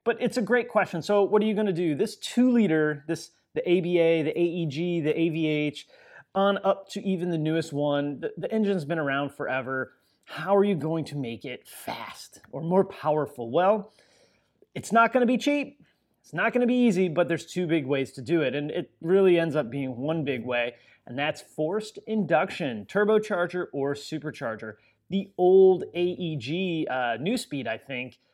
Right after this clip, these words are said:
made a supercharger kit for, which was pretty cool. You could just bolt it on. I've driven one. It wasn't really that impressive, in my opinion, for how much money. I guess we'll just leave it at how much <laughs> money it would cost to add that supercharger. But there is a lot of people that have,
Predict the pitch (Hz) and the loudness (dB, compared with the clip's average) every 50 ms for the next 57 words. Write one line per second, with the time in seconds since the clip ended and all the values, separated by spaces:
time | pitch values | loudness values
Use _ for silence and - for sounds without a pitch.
0 | _ _ _ _ 120 127 147 147 143 147 139 127 - - 233 254 226 - - 139 | _ _ _ _ -8 -6 -4 -4 -2 -2 -4 -4 -6 -6 -6 -6 -4 -2 0 0
1 | 123 110 120 - - 147 123 - _ 131 131 135 147 156 147 - 143 135 - _ | 0 -2 -4 -6 -8 -10 -12 -10 _ -4 -4 -2 -2 -4 -6 -6 -10 -12 -12 _
2 | - - 160 147 127 113 - - - 143 147 165 175 156 139 - 135 110 120 117 | -12 -10 -8 -8 -8 -10 -12 -10 -8 -6 -6 -6 -6 -8 -10 -10 -10 -10 -12 -12
3 | - - 101 98 _ 131 135 131 - 127 113 120 135 151 170 190 185 _ _ _ | -14 -18 -20 -12 _ -6 -6 -6 -6 -6 -6 -6 -4 -4 -6 -6 -8 _ _ _
4 | _ - 113 110 101 104 107 143 180 190 185 170 147 139 143 151 156 156 151 139 | _ -14 -14 -12 -12 -6 -2 -2 0 0 0 -2 -2 0 0 0 0 0 0 -2
5 | 135 156 156 147 156 131 131 139 139 127 123 117 120 120 120 117 - 131 131 127 | 0 0 -2 -2 -4 -6 -6 -6 -6 -4 -4 -4 -4 -4 -6 -6 -6 -8 -8 -8
6 | - 127 107 110 113 110 113 113 113 110 107 - 131 127 127 131 135 131 - _ | -8 -10 -12 -10 -10 -8 -8 -8 -8 -10 -10 -10 -10 -8 -6 -8 -8 -8 -12 _
7 | _ _ _ _ _ 156 156 - 143 151 151 151 147 139 - - - - _ _ | _ _ _ _ _ -2 -2 0 0 -2 0 0 -2 -2 -4 -6 -12 -16 _ _
8 | _ _ _ _ _ _ _ _ _ _ _ _ - 135 151 175 202 226 247 233 | _ _ _ _ _ _ _ _ _ _ _ _ -2 0 0 2 2 0 -2 -4
9 | - - - 175 170 220 226 220 - 214 190 185 165 175 196 185 180 127 139 - | -8 -6 -4 -2 0 0 -2 -2 -2 -2 -2 -2 0 0 0 0 0 -2 -2 -2
10 | 190 196 185 180 175 165 208 214 208 185 196 - 156 - - - 165 160 139 - | -2 -2 0 0 0 2 2 2 4 4 4 4 2 -2 -4 -2 0 0 -2 -2
11 | - - - - 127 127 120 123 113 117 - 190 170 165 156 - 147 120 - - | -6 -10 -8 -6 -6 -4 -4 -6 -6 -6 -8 -8 -8 -8 -4 -4 -4 -4 -4 -8
12 | 107 104 101 - 233 285 262 202 165 - - - - _ _ _ _ - 196 - | -14 -12 -6 -4 -2 0 0 0 -2 -4 -10 -20 -20 _ _ _ _ 0 0 0
13 | - 247 285 285 311 294 269 262 262 247 - 262 262 220 254 254 233 233 214 180 | 2 0 0 2 2 2 0 0 -2 -2 -4 -4 -4 0 2 2 4 4 2 0
14 | - 175 170 - - - - 196 175 | 0 0 0 0 -2 -4 -6 -6 -4